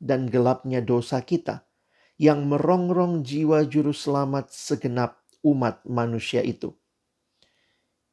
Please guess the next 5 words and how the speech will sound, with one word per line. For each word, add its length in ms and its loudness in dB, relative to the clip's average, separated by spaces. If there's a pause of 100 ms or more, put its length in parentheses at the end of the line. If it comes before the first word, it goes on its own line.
(140)
Kita 440 4
sekalian 600 0
sesat 440 -2
seperti 520 -4
domba. 560 0